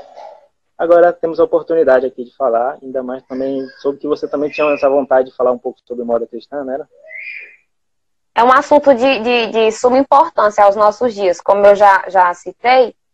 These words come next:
Speaker 2: existe uma divergência de opinião muito grande sobre essa questão de como o cristão se vestir, né? Dada aí a, a, a tantas, é,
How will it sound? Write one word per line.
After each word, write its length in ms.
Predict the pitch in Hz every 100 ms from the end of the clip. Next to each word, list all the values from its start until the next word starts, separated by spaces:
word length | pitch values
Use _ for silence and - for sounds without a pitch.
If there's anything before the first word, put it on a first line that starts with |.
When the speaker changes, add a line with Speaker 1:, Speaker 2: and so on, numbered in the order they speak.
| -
Speaker 2:
existe 580 | - - 226 294 294 339
uma 180 | 311 302
divergência 580 | 294 285 285 269 294 254
de 80 |
opinião 420 | 262 269 285 285 269
muito 260 | 294 392
grande 400 | 330 302 285 247
sobre 240 | - 214 214
essa 140 | -
questão 380 | 226 226 - 220
de 80 | 214
como 280 | - 415 466
o 40 |
cristão 360 | 403 349 285 277
se 100 | 240
vestir, 480 | 226 214 - 190 - _ _ _ _
né? 200 | 208 247 247
Dada 320 | 220 220 214
aí 140 | 214
a, 80 | 220
a, 400 | - 202 202 196
a 40 |
tantas, 760 | - 233 247 277 262 247 240 _ _
é, 600 | 196 196 190 180 175 170